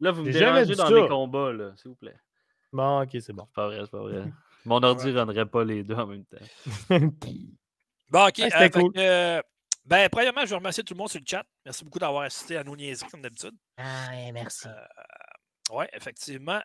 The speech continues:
Speaker 3: Euh, merci à tous ceux qui vont le télécharger, euh, en version audio.
Speaker 1: En
Speaker 3: Sur
Speaker 1: version
Speaker 3: les,
Speaker 1: web.
Speaker 3: euh, pour toutes les plateformes. Euh,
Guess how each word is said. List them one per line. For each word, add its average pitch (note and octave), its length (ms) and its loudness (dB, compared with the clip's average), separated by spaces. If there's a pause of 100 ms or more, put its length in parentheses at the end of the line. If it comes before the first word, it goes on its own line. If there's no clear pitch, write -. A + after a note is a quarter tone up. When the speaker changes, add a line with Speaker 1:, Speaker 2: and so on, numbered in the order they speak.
Speaker 3:
Euh, D#3 480 4
merci F3 200 -2
à G#3 60 -4
tous - 120 -10
ceux G#3+ 80 -8
qui E3 120 -14
vont E3+ 160 -4
le E3+ 140 0
télécharger, F#3 720 -4 (960)
euh, B2 680 -4
en C3+ 180 -2
version D3+ 420 -4
audio. D3+ 420 -10 (640)
Speaker 1:
En A2 60 -14
Speaker 3:
Sur G#2 60 -8
Speaker 1:
version A2 240 -4
Speaker 3:
les, C3+ 140 0
Speaker 1:
web. C3+ 160 0
Speaker 3:
euh, B2+ 80 -2 (380)
pour C#3+ 100 -14
toutes C#4 140 -4
les A#3 100 2
plateformes. F#3+ 680 0 (1200)
Euh, C#3 420 0